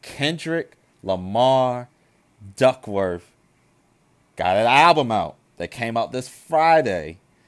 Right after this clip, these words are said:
Mister Morale and the Big Steppers. I listened to the album, let's see,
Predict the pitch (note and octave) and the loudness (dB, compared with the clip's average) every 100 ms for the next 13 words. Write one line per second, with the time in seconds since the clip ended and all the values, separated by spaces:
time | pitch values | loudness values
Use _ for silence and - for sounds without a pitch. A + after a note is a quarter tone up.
0 | _ - A2+ C#3 C#3+ B2+ A#2 A2+ B2+ B2 | _ -8 -6 -4 -6 -6 -6 -2 0 2
1 | A2+ G#2+ G#2 _ _ _ - A#2 A#2+ A#2 | 2 -2 -6 _ _ _ -6 -4 -4 -2
2 | A2+ G2 - G#2 G2+ - - C3 B2+ D2+ | -4 -4 -4 -4 -4 -10 -4 -2 -2 -6
3 | D2+ - _ _ _ _ - A#2+ E3+ G3 | -16 -18 _ _ _ _ 0 2 2 0
4 | F3+ E3+ D3 A2+ A#2 B2+ B2+ A#2+ A#2 G#2+ | -4 -2 0 0 2 2 2 0 -6 -8
5 | G2+ G2+ _ _ _ _ _ _ _ _ | -14 -20 _ _ _ _ _ _ _ _
6 | - F#2 - G2+ D#2+ | -16 -16 -14 -14 -14